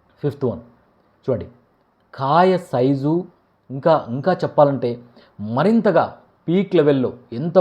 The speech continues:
ఉంటే అంత వెసులుబాటు పెరగాలంటే లాస్ట్ రెండే రెండు, సున్నా సున్నా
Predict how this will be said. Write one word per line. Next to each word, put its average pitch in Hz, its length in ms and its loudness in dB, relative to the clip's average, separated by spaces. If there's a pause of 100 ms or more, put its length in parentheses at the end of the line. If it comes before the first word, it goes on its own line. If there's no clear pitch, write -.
(100)
ఉంటే 160 260 -2
అంత 131 200 -4 (360)
వెసులుబాటు 123 540 0 (240)
పెరగాలంటే 113 560 -6 (680)
లాస్ట్ 127 500 -4 (100)
రెండే 151 340 0
రెండు, 113 160 -2 (160)
సున్నా 175 280 -2 (100)
సున్నా 165 200 -2